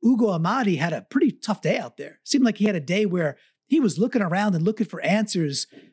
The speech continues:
several times after plays. What do you think? Is that scheme? Is it just bad communication?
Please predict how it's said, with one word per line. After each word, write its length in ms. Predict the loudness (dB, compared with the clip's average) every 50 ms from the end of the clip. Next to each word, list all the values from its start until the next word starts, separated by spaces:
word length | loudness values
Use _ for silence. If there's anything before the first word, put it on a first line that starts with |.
| _ _ _ -6 -6 -4 -2
several 600 | -2 -2 -2 -2 0 0 -2 0 0 -2 -2 -2
times 380 | -2 -2 -2 -2 0 0 0
after 240 | 0 -2 -2 -4 -10
plays. 500 | -6 -2 0 0 0 0 -2 -4 -6 -6 -8 _ _ _ _ _
What 140 | -2 0 2
do 60 | 2
you 80 | 2 2
think? 280 | 0 -2 -6 -6 -6
Is 80 | -6 -4
that 200 | -4 -4 -4 -2
scheme? 580 | -2 -2 -2 0 2 2 4 4 4 4 4 2
Is 100 | 2 0
it 80 | -2
just 320 | -2 0 0 0 -2 _ -2
bad 280 | -2 0 0 -2 0
communication? 720 | 0 2 2 2 0 -2 -2 -2 -2 0 0 2 2 0